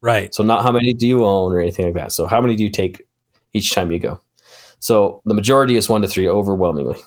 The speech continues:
Speaker 1: I'd say
Speaker 2: Okay.
Speaker 1: that's normal,
Speaker 2: And
Speaker 1: though. I mean, that's, I think
Speaker 2: and
Speaker 1: that's what I answered.
Speaker 2: And, and then this gets down to the heart of the whole reason, was approximately how many rounds do you fire in a normal range visit?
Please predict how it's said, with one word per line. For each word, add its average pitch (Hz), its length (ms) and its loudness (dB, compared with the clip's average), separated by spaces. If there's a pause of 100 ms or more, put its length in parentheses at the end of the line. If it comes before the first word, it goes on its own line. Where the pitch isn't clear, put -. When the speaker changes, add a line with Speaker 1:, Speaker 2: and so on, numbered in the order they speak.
(100)
Speaker 1:
I'd 98 100 0
say - 80 0
Speaker 2:
Okay. 98 80 4
Speaker 1:
that's 110 160 -2
normal, 104 300 -2
Speaker 2:
And 104 100 2
Speaker 1:
though. 113 160 0
I 113 80 -10
mean, 113 160 -2
that's, - 340 -2
I 113 120 -4
think 110 140 -4
Speaker 2:
and 107 40 0
Speaker 1:
that's 110 160 -2
what 101 100 -2
I 107 140 2
answered. 95 380 -6 (920)
Speaker 2:
And, 110 280 0
and 117 100 2
then 120 200 4
this 160 200 2
gets 160 260 0
down 123 320 2
to 117 60 2
the 101 140 0
heart 123 340 2
of 104 100 -4
the 104 80 0
whole 113 520 2
reason, 95 340 0
was 87 160 -2
approximately 117 640 0
how 107 240 -2
many 117 160 2
rounds 98 360 0
do 104 120 -4
you 98 80 -4
fire 95 420 -2 (460)
in 120 80 4
a 117 80 2
normal 98 320 2
range 87 320 0
visit? 82 320 -4